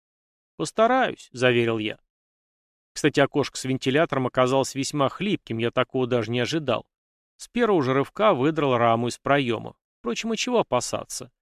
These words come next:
В образовавшуюся после моего варварского вмешательства дыру разве что Сигизмунд, он же Зиги Неко, без труда протиснется. Обычным же ворам ход заказан. Да и что в этой коптерке брать? Старые пауэрбанки?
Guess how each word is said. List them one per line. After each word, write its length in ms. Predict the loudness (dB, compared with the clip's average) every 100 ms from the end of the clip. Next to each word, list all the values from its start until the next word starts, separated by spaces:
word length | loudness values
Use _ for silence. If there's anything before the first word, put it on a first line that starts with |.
| _ _ _ -2
В 60 |
образовавшуюся 800 | 0 4 4 6 6 4 -2 -6
после 300 | -6 -6 -4
моего 240 | 0 0 2
варварского 560 | 2 2 -2 -4 -4
вмешательства 600 | -4 -4 -4 -4 -6 -8 -2
дыру 340 | 0 0 -2 _ -2
разве 300 | 2 2 0
что 180 | -6 -10
Сигизмунд, 720 | -8 -6 -4 -2 -2 -2 -2
он 120 | -2
же 180 | -2 -2
Зиги 340 | -2 -4 -2
Неко, 420 | 0 0 0 -2
без 180 | -6 -6
труда 320 | -2 0 0
протиснется. 840 | 0 -2 -2 -8 -14 -14 -12 -10 -12 _ _ _ _ -4
Обычным 480 | -2 -2 -4 -6
же 100 | -4
ворам 320 | 2 2 2 -2
ход 260 | -2 -2
заказан. 600 | 0 0 0 -4 -6 -14 _ _ _ _
Да 140 | -2 -2
и 40 |
что 160 | 0 -2
в 40 |
этой 160 | -2 0
коптерке 520 | -2 0 -4 -4 -4
брать? 260 | -4 -4 -8
Старые 400 | 0 4 4 2
пауэрбанки? 880 | 2 4 4 2 2 0 -2 -10